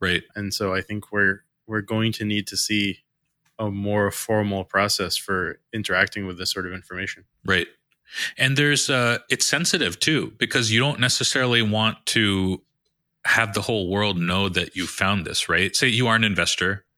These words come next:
Speaker 2: Yeah.
Speaker 1: And this is a very large bug. Let's say, not that this one is, but say it was.
Speaker 2: Yeah.
Speaker 1: You don't wanna, like, put up a GitHub issue and say, "Hey,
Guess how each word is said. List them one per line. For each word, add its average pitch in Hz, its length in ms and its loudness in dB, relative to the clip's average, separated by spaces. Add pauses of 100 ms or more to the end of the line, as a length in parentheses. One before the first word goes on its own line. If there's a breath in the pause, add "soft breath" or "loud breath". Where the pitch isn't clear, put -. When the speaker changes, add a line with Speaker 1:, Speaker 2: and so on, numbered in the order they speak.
(180)
Speaker 2:
Yeah. 113 140 4 (240)
Speaker 1:
And 101 100 -2
this 98 120 2
is 98 120 0
a 98 60 -2
very 95 180 4
large 92 280 0
bug. 87 300 -4
Let's - 140 -2
say, - 80 -2
not 113 200 -2
that - 140 -2
this - 180 -2
one 104 120 2
is, 95 200 2
but 92 260 -4
say 117 160 2
it 95 100 -2
was. 95 380 -2 (140)
Speaker 2:
Yeah. 101 140 -4 (200)
Speaker 1:
You 113 140 -2
don't 127 240 0
wanna, 113 200 0
like, 104 300 0
put 110 220 0
up 104 140 -2
a 98 60 -2
GitHub 98 400 0
issue 92 320 2
and 90 120 -2
say, 92 240 -2
"Hey, 113 320 4